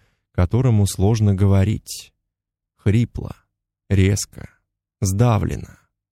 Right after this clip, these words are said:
Человеческий язык был Хогара непривычен,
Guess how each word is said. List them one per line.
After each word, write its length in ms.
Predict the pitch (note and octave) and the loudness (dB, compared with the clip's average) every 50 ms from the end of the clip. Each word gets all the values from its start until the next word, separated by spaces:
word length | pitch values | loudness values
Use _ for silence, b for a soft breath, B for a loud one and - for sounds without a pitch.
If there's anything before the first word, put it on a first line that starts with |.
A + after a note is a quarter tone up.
| _ _ _ _ _ _ _ - | _ _ _ _ _ _ _ -2
Человеческий 760 | - G2+ G2+ G#2+ B2+ E3 E3+ - F3 - - - D3 D3 C3+ | 0 2 2 2 2 0 0 -2 -4 -6 -4 -2 0 0 2
язык 480 | B2 G2+ G2 B2 C#3+ - - - - - | 2 2 2 0 -2 -2 -4 -12 -18 -14
был 300 | - F#2+ F#2+ A#2+ C3 B2+ | -8 -2 0 0 0 0
Хогара 500 | A2+ - - G#2 A2 A#2 G#2 G#2 G2+ G2+ | -2 -2 -2 -2 0 0 2 2 2 4
непривычен, 1000 | G2+ G#2 G2+ - - F#2+ F#2 F#2 G#2+ C3+ C#3+ - - - - D#2 - - - | 2 2 2 2 0 0 0 2 0 0 -2 -2 -4 -6 -6 -6 -8 -10 -12